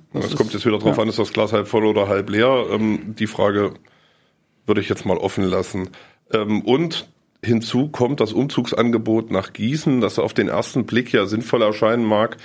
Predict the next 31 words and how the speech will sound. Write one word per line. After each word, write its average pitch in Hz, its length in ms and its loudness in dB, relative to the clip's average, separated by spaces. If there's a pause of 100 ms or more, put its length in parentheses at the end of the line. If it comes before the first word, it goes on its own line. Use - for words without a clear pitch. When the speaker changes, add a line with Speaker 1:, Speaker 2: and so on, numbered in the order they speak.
(340)
Speaker 2:
Ähm, 107 300 2
der 98 100 0
Standort 107 420 2
ist - 400 -2 (120)
nur 107 160 2
zwei 101 260 2
Autostunden 117 540 0
von 92 160 0
Erfurt 110 400 0
entfernt. 104 580 0 (420)
Da 107 140 2
kommt - 560 -2
dann 113 220 2
die 107 280 0
günstige 110 540 0
geografische 107 640 2
Lage 110 460 0
Thüringens 123 680 0
dazu, 123 440 0
die 107 100 0
übrigens 107 380 0
mal 110 120 4
dazu 101 220 0
geführt 117 300 0
hat, 110 100 2
dass 104 140 -4
Zalando 110 340 2
sich 101 160 -4
hier 104 120 0
angesiedelt 104 460 0
hat. 110 220 0